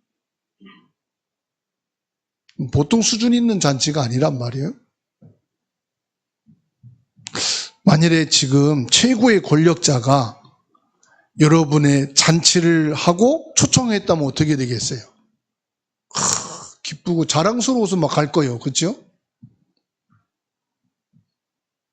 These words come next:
로마서 팔 장 십사 절, 십오 절입니다. "하나님의 영으로 인도함을 받는 사람은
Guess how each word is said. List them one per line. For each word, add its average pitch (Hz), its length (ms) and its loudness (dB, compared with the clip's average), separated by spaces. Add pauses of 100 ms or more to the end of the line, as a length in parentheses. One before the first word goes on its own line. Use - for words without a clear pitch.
(1200)
로마서 156 520 2
팔 165 240 0
장 147 260 0
십사 147 420 0
절, 127 200 0
십오 156 300 0
절입니다. 127 720 -6 (340)
"하나님의 143 800 2
영으로 143 580 2
인도함을 139 580 2
받는 127 340 2
사람은 123 640 2